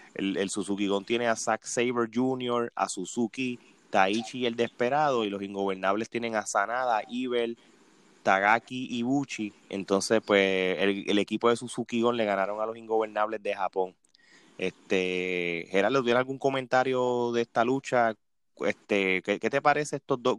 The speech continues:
¿Qué te parecen los Ingobernables de Japón? De, o sea, teniendo ya u-, un Bullet Club que, que, que, que es un grupo que ya está establecido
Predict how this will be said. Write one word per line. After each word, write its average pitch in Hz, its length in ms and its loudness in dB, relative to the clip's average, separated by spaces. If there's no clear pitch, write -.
¿Qué 147 100 2
te 185 120 2
parecen 185 360 2
los 151 100 4
Ingobernables 117 720 2
de 131 100 2
Japón? 90 440 0
De, 101 80 -2
o - 520 -14
sea, 117 160 6
teniendo 127 480 2
ya 143 360 4
u-, 131 260 2
un 131 100 -8
Bullet 131 300 2
Club 127 500 2
que, 107 360 0
que, 104 220 2
que, 98 540 0
que 104 140 -2
es 101 60 -2
un 123 240 -8
grupo 120 320 0
que 113 100 -2
ya 110 60 -2
está 110 160 -10
establecido 117 800 2